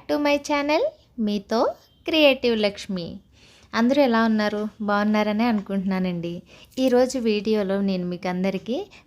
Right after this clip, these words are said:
గోదావరి ప్రయాణం చూపించాలని అనుకుంటున్నాను. గోదావరిలో ప్రయాణం అనేది చాలా హ్యాపీగా ఉంటుంది, చాలా సరదాగా ఉంటుంది. కానీ మేము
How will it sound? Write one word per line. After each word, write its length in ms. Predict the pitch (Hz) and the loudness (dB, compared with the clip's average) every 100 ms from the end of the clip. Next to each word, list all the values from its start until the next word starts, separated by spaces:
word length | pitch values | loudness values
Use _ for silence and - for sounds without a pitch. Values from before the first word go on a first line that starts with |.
| 208 214 | 4 6
గోదావరి 460 | 202 240 247 254 | 6 6 4 2
ప్రయాణం 540 | 254 233 190 202 214 214 | -2 -2 0 0 -2 -4
చూపించాలని 580 | 190 190 190 196 185 180 | -8 -8 -6 -4 -4 -4
అనుకుంటున్నాను. 840 | 170 170 170 175 170 165 160 156 - - - - 208 | -4 -6 -8 -8 -6 -6 -8 -10 -14 -20 -20 -16 -2
గోదావరిలో 600 | 202 208 233 233 220 226 | 2 4 4 4 2 0
ప్రయాణం 480 | 226 208 196 196 196 | 0 -2 0 0 -2
అనేది 360 | 190 190 202 190 | -2 -4 -8 -10
చాలా 200 | 196 185 | -6 -6
హ్యాపీగా 520 | 185 175 - 190 185 185 | -4 -6 -4 -2 0 0
ఉంటుంది, 440 | 180 180 180 185 196 | -2 -4 -6 -4 -4
చాలా 140 | 185 | -4
సరదాగా 600 | 185 185 170 180 180 190 | -2 -4 -4 -4 -2 -2
ఉంటుంది. 480 | 180 170 170 175 277 - - - | -4 -6 -8 -8 -8 -14 -20 -6
కానీ 260 | 220 214 269 | -2 0 2
మేము 400 | 247 214 233 | 2 4 4